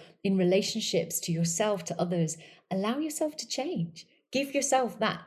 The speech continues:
that space, that capacity to kind of go, yeah. You know, one, one of my best friends, she bought me a, a, a, a, a,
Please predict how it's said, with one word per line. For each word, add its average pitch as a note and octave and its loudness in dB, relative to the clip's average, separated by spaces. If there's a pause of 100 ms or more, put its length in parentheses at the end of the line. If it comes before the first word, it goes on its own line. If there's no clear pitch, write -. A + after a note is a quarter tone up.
that G3+ -4
space, A3 2
that - -6
capacity A3+ -2
to F3 -6
kind F3+ -2
of F3 0
go, F#3 0 (400)
yeah. A3+ -6 (640)
You G3 -4
know, G3+ -4
one, G3 0
one A3+ 6
of G#3+ 4
my G#3+ 2
best A#3 2
friends, C4+ 2
she G3+ -2
bought A3 6
me G#3 0
a, G3 0 (260)
a, F#3+ 0 (340)
a, F3 -4 (240)
a, F3+ 2 (340)
a, - -4